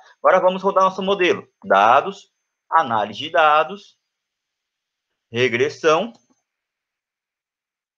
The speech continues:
Nossa variável y vai ser o L N do salário. Nossas variáveis x, selecionei o rótulo aqui. Nossas variáveis x vai ser a dame de gênero, escolaridade, a interação,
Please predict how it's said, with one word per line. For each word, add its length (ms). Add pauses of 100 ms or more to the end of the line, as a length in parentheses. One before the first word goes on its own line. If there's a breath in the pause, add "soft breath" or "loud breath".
(280)
Nossa 240
variável 640
y 380
vai 100
ser 160
o 80
L 220
N 180
do 80
salário. 640 (800)
Nossas 320
variáveis 440
x, 160
selecionei 440
o 60
rótulo 340
aqui. 300 (260 loud breath)
Nossas 200
variáveis 500
x 480 (1000)
vai 160
ser 140
a 60
dame 400
de 160
gênero, 520 (1400)
escolaridade, 960
a 100
interação, 680